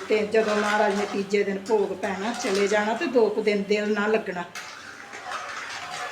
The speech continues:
ਤੇ ਇਹ ਹੁਣ ਆਪਣੀ ਚਾਸ਼ਨੀ ਬਣ ਜਾਏਗੀ,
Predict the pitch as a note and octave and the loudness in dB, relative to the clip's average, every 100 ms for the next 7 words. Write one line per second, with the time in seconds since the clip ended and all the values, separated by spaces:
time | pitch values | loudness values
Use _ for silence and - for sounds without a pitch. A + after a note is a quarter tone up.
0 | - - - - - - - - - - | -8 -10 -12 -12 -12 -14 -16 -4 -4 -4
1 | - - - - - - - - - - | -8 -14 -20 -18 -16 -14 -14 -14 -12 -12
2 | - - - - - - - G#3+ G#3+ A3 | -10 -8 -8 -8 -10 -10 -6 -2 0 6
3 | A3 G#3+ G3 F#3 A3 A3 A3+ G#3+ C4 B3+ | 6 6 0 -2 -2 2 2 4 2 4
4 | G#3+ F3 G#3+ C#4+ E4 | 2 2 4 4 4